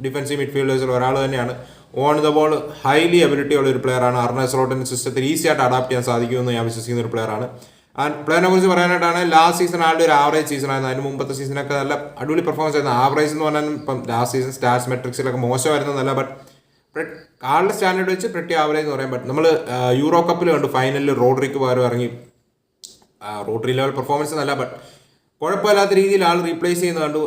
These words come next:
And ഞാൻ പറയില്ല, ഈ പ്ലെയറിനെ നമ്മൾ നോക്കാനായിട്ടാണ് ഇമനോളിൻ്റെ സിസ്റ്റത്തിൽ on the ball ability കാണിക്കുന്ന, ആ, press resistant ആയ നല്ല പാസിംഗ് മെട്രിക്സ് ഒക്കെ ഉള്ള ഒരു പ്ലെയറായിട്ട് തോന്നും. And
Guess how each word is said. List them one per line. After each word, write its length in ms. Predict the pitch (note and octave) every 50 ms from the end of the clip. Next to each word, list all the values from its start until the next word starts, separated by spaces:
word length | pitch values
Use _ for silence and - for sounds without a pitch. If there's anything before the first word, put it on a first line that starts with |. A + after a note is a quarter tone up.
| D3 - B2+ E3
And 120 | F#3+ F#3+ F3+ F#3
ഞാൻ 120 | F#3+ G#3+ A#3 A#3
പറയില്ല, 260 | A3+ A3+ A3 G#3 G3+ G#3
ഈ 40 | A3 G3+ G3
പ്ലെയറിനെ 340 | G3 G3 G3+ G#3 G#3 G#3+ G#3 G3+
നമ്മൾ 160 | G3 G3 G3 G3 G3 F#3 F#3
നോക്കാനായിട്ടാണ് 440 | F3+ F#3 F#3+ F#3 F#3 F3+ F3+ F3
ഇമനോളിൻ്റെ 500 | E3+ D#3+ F3 F3 F3 F#3 F#3+ F#3+ F#3+ F#3 F#3+
സിസ്റ്റത്തിൽ 340 | F3 E3+ - E3+ E3+ E3+ F3 E3+ E3 - - - D3
on 80 | D3+ D#3 D#3 D#3+
the 60 | E3 D#3
ball 160 | D#3 D#3 D3+ C#3+
ability 320 | C#3+ D3 C#3+ C3+ C#3+ D3+ C3+
കാണിക്കുന്ന, 400 | C#3 C3+ C#3 C3+ C3 C#3+ C3+ C#3
ആ, 380 | C3+ C3+ - - - - B2 B2 B2 A#2+ -
press 180 | C3 B2+ - C3
resistant 440 | C3 B2 C3+ B2+ B2 - C3+ C3 B2+ B2
ആയ 100 | B2 B2 B2 A#2+
നല്ല 160 | A#2+ B2+ B2+ B2 B2
പാസിംഗ് 320 | A#2 A#2 A#2 - C3 B2 B2
മെട്രിക്സ് 320 | A#2+ A#2+ B2 B2 A#2+ - B2+
ഒക്കെ 120 | B2 - B2+
ഉള്ള 80 | B2 B2+ B2
ഒരു 80 | A2+ A#2+
പ്ലെയറായിട്ട് 360 | A#2+ A#2 A#2 A#2+ A#2+ A#2 A#2+ A#2 A2+
തോന്നും. 220 | A2 A2+ B2 - - - - - _ _ _ _ _ _ _ _ - F3
And 120 | F#3+ F#3